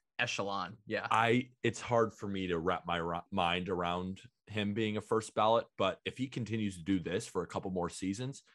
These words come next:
Speaker 2: we may have to have that
Speaker 1: Yeah.
Speaker 2: conversation.
Speaker 1: Yeah, I could see it. I could see it.
Speaker 2: And number twelve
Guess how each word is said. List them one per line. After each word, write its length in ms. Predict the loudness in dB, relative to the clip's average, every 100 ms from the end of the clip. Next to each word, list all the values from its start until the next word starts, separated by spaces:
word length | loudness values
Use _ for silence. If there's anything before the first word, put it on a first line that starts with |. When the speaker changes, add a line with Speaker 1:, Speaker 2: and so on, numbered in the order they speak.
| _
Speaker 2:
we 100 | 0
may 160 | 2 0
have 220 | -2 -8
to 80 | -8
have 180 | -8 -8
that 120 | -10 -12
Speaker 1:
Yeah. 120 | -14
Speaker 2:
conversation. 480 | -12 -14 -12 -14 _ _ _ _ _ -14
Speaker 1:
Yeah, 120 | -14 -16 _
I 80 | -10
could 140 | -10
see 160 | -10 -12
it. 160 | -12 -16 _ _ _ -8
I 60 | -8
could 140 | -8
see 140 | -12
it. 120 | -16 -16 _ _ _ _ _ _ _
Speaker 2:
And 140 | 0 2
number 300 | 2 2 0
twelve 500 | -4 4 6 6